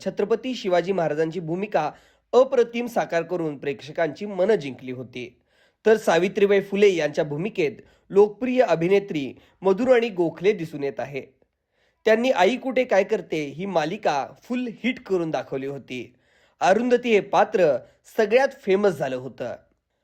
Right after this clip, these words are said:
आता हे दोघं मिळून सावित्रीबाई फुले आणि ज्योतिराव फुले यांच्या प्रेरणादायी कार्याचा प्रवास सगळ्यांसमोर मालिकेच्या माध्यमातून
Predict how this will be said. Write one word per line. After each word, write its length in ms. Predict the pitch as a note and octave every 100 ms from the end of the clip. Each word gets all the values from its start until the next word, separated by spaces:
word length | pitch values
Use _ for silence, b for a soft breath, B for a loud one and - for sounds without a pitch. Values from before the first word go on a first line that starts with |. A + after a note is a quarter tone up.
| _
आता 200 | - D4
हे 120 | C#4
दोघं 340 | C4+ F#3 F#3 A#3+
मिळून 420 | G#3 G3+ D#3 C3+ - _ _
सावित्रीबाई 600 | - G3 A#3+ - C4+ A3+ G#3
फुले 320 | G#3 F#3 D#3
आणि 220 | C3 E3+
ज्योतिराव 480 | E3 E3 D#3 A#3 B3
फुले 340 | A#3+ F3+ F#3+ D#3+ _ _
यांच्या 280 | E3+ F#3 B3
प्रेरणादायी 640 | B3 F#3+ F#3 G3 A#3+ A#3+
कार्याचा 420 | A#3 F3+ D#3+ D#3+ F3+
प्रवास 640 | - D#3 E3+ D3+ B2+ -
सगळ्यांसमोर 640 | C#3+ D3 E3+ E3 E3+ F3+
मालिकेच्या 540 | D3+ C#3+ D3 E3 A3 A#3+
माध्यमातून 640 | F#3+ C#3+ D3+ D#3 C#3+ D#3+